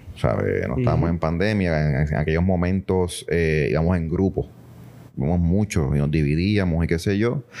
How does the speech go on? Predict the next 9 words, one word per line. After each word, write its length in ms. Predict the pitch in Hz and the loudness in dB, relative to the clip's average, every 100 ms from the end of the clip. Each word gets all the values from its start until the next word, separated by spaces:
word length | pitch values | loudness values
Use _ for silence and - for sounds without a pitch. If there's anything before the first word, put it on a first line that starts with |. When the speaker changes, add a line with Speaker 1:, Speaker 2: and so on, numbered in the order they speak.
| - - - - - - | -12 -12 -14 -16 -20 -4
Speaker 1:
Y 140 | 90 | -2
siempre 360 | - 95 98 117 | 0 -2 0 0
P 140 | 117 | -2
C 180 | 110 107 | -2 -2
M 120 | 110 113 | 0 0
enviaba 720 | 104 90 92 101 120 117 104 | 0 0 2 0 0 -2 -2
a 120 | 85 | -4
su 140 | - 78 | -2 0
batallón, 500 | 67 67 69 67 | 0 0 0 -2